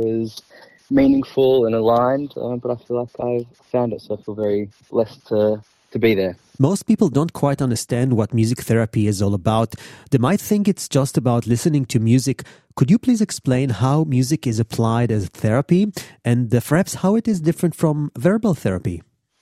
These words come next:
Speaker 1: Uh, it's a good question. I think, um, yeah, most, most of the time when I talk about music therapy, people don't, don't really know what it is. Um, and it's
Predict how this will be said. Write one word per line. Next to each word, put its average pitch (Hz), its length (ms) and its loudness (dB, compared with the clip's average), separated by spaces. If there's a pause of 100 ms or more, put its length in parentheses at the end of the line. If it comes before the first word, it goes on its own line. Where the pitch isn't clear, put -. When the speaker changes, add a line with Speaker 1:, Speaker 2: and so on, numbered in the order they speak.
Speaker 1:
Uh, 131 200 2
it's - 120 -8
a 127 60 -4
good 127 180 -4
question. 120 400 2
I 101 60 -2
think, 113 320 0 (180)
um, 101 640 -4 (600)
yeah, 107 200 4 (140)
most, 113 400 0 (120)
most 117 200 0
of - 80 -10
the 113 80 -4
time 110 240 0
when 110 120 0
I 104 300 0 (260)
talk 110 160 -2
about 107 200 2
music 107 260 -6
therapy, 104 800 -2 (120)
people 110 260 0
don't, 104 260 2 (540)
don't 180 160 4
really 170 160 4
know 156 160 4
what 156 140 4
it 139 80 2
is. 120 560 0 (100)
Um, 110 720 -2
and 117 120 -4
it's - 180 -14